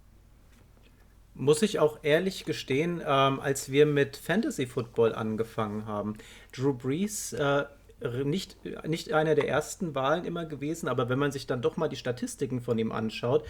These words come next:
also jetzt rein auf Fantasy basierend, und dann kommt man automatisch ja auf seine, ähm, andere Zahlen, ähm, der war meistens weiter vorne. Ja, also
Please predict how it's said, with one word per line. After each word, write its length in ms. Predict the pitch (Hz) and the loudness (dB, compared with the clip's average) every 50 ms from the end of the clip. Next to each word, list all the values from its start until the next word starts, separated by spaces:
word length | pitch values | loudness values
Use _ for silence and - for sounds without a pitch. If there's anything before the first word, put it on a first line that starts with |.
| - - - | -16 -14 -6
also 160 | - 127 120 | -4 2 2
jetzt 240 | 131 123 - - - - - - - - - | 2 2 2 -6 -10 -20 -20 -20 -20 -14 -8
rein 360 | - 139 117 123 127 170 202 185 | -8 -4 2 4 4 4 4 2
auf 80 | 165 | 0
Fantasy 440 | - - 160 160 165 170 131 117 113 | 0 0 0 0 0 -2 -2 -2 -2
basierend, 600 | 107 120 113 104 98 107 107 113 117 151 175 - - - | 2 2 0 0 0 0 2 2 2 2 0 -6 -4 -2
und 260 | 127 123 123 120 - - | 0 0 0 0 0 2
dann 160 | - 120 117 | 2 2 4
kommt 180 | 120 143 139 - | 2 0 0 2
man 80 | 143 | 0
automatisch 580 | 127 127 123 117 120 113 113 120 127 117 113 - | 2 2 2 2 2 2 4 4 2 2 0 0
ja 100 | 131 113 | 4 4
auf 100 | 120 117 | 4 2
seine, 560 | 120 - 120 113 113 113 113 110 110 110 127 | 2 0 0 2 4 4 4 2 2 0 -2
ähm, 160 | 113 107 107 | -2 -4 -2
andere 300 | - - 147 160 147 117 | -2 -2 0 2 0 0
Zahlen, 340 | - - - 104 107 120 139 - - - - - - - - - - - - | 0 -2 -4 -2 -2 -2 -2 -6 -12 -20 -20 -20 -20 -20 -20 -20 -20 -8 -2
ähm, 320 | 131 123 113 110 110 104 - - - - - - - - | 0 2 2 2 0 -4 -8 -14 -20 -20 -20 -10 2 4
der 160 | 117 107 98 | 4 4 4
war 160 | 104 104 104 | 2 0 0
meistens 720 | 110 101 98 110 - - - - 135 123 - - - - 120 | 0 0 -2 -2 -4 -4 -4 -4 -4 -4 -4 -6 -8 -6 -4
weiter 280 | 113 107 107 - 113 | -2 -2 0 0 0
vorne. 440 | 110 - - 135 160 156 120 98 98 - - - - - - - - | -2 0 0 2 2 2 2 0 -4 -10 -18 -20 -20 -20 -20 -10 -4
Ja, 180 | 113 113 123 120 | -2 0 0 2
also 680 | - 120 117 110 120 117 113 117 113 117 123 120 | 4 2 4 4 8 10 12 12 12 12 10 8